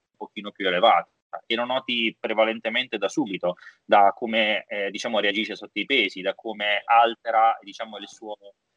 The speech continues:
il suo equilibrio in senso positivo. E, e vedi Angela, ad esempio, Angela nasce con una grande predisposizione androgena, nonostante inizialmente non lo, non l'avrei minimamente definita tale,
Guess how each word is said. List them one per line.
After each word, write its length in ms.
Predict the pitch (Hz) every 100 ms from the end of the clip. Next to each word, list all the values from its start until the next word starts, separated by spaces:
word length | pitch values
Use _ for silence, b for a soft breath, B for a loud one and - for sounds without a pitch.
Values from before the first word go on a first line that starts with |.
| _
il 140 | 110
suo 160 | 107 127
equilibrio 1300 | 110 - 131 _ 135 117 _ _ - 113 113 123 127
in 140 | 113 107
senso 400 | - 110 - 104
positivo. 880 | 98 98 90 101 87 87 85 - - B B B
E, 160 | - - _ _ _ _ _ -
e 200 | 78 90
vedi 240 | 123 -
Angela, 360 | 131 104 101 98
ad 60 |
esempio, 380 | 101 98 90 101
Angela 300 | 117 139 127
nasce 300 | 104 101 110
con 100 | 107
una 120 | 101
grande 340 | 98 151 113 95
predisposizione 720 | 95 95 101 92 - 110 98
androgena, 720 | 110 101 98 98 87 98 127
nonostante 520 | 113 95 - 110 107
inizialmente 540 | 101 92 95 113 127 98
non 200 | 95 92
lo, 100 | 95
non 120 | 95 98
l'avrei 240 | 98 101
minimamente 480 | 98 98 98 120 117
definita 360 | 92 - 98 127
tale, 460 | - 87 92 -